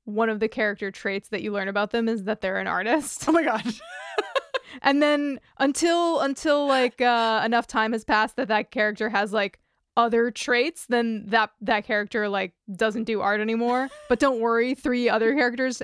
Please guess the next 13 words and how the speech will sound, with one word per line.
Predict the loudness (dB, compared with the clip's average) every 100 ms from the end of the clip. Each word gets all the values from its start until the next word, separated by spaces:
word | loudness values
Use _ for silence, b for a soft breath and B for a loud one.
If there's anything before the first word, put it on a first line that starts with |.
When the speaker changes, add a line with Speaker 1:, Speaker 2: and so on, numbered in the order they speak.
| -2
Speaker 1:
that | -2 0
do | -2 -2
do | 0 2
art | 4 2 2
have | 0 0 0
been | 0 0
<laughs> |
introduced | -2 -2 -2 -2 -2 -6
since. | -4 -2 -2 -4 -2
Speaker 2:
Ah, | 2 2 2
yes, | 0 0 -2 -4
the | -8
classic | 0 0 0 -2 -8